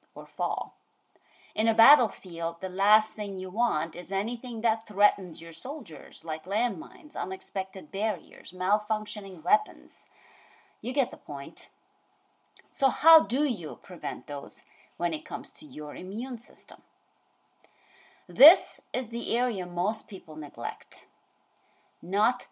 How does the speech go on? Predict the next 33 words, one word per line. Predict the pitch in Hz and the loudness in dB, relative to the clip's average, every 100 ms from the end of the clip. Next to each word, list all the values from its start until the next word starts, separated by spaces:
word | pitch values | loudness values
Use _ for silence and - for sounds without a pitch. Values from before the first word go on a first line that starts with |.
| _ | _
weakening | 160 240 269 160 - - - - | -8 -6 -6 -10 -10 -10 -12 -12
and | - 185 | -10 -6
not | 196 196 196 | -2 -2 -2
compromising | - - 220 240 240 170 147 127 143 143 | -10 -6 0 0 0 -8 -8 -10 -12 -14
the | 135 | -12
immune | 143 151 131 - | -12 -12 -12 -16
system. | - - - - - _ _ _ _ _ _ _ - - _ _ | -18 -20 -20 -20 -20 _ _ _ _ _ _ _ -20 -20 _ _
Building | 240 277 277 311 269 | 6 6 6 2 0
a | |
strong | 247 - - 226 226 254 240 | -4 -6 -8 2 4 4 2
immune | 190 202 202 | -2 -4 -6
system | - 143 - 160 | -10 -16 -12 -12
to | 160 185 | -12 -18
prepare | - 196 - - 226 | -16 -16 -14 -6 -4
you | 254 214 | -2 -4
for | 196 | -8
the | 190 | -10
most | 185 190 180 202 | -6 -4 -6 -10
important | 185 - 190 - 208 208 - _ _ _ _ _ | -12 -8 -8 -8 -10 -12 -16 _ _ _ _ _
fight | - 185 190 | 2 2 2
of | 202 202 | -4 -4
your | 220 | -6
life | 202 151 151 160 - | -2 -2 -2 -6 -14
takes | 214 196 - | -12 -10 -8
a | 190 | -6
lot | 175 175 175 | 2 4 4
more | 175 180 | 0 -10
than | 175 170 160 | -8 -10 -10
just | 165 - | -12 -14
trying | - 160 156 | -12 -10 -10
to | - | -14
eat | - 185 196 - | -16 -16 -16 -6
well, | 143 139 | -2 -2